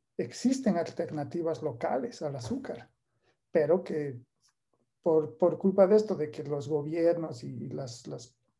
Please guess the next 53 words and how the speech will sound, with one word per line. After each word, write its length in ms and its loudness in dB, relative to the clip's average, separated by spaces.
las 220 -10
fuerzas 500 0
externas 600 2
a 60 -4
las 140 -6
comunidades 640 -2
deciden 440 0
que, 180 -2
"Ah, 180 0
esto 180 2
es 100 2
la 120 -2
manera 320 2
más 240 2
barata 420 4
de 340 -2
alimentar 560 -4
a 60 -4
nuestra 300 -8
gente, 320 -4
pues 240 -14
hay 100 -6
que 100 -4
mandar 320 0
eso 180 -4
a 40 -18
todos", 340 -6
y 80 -4
nos 180 -2
imponen 480 4
a 140 -2
todos. 320 0
Y 60 -6
por 200 2
eso 140 2
muchos 320 -2
de 80 -2
nosotros 580 0
también 360 -2
hemos 260 0
crecido 480 0
consumiendo 580 -2
un 260 -6
chingo 300 -2
de 120 0
azúcar 720 -2
y, 420 -8
y 60 -10
gaseosas 800 -6
y 100 -10
cosas 320 -10
así, 260 -2
¿no? 300 -4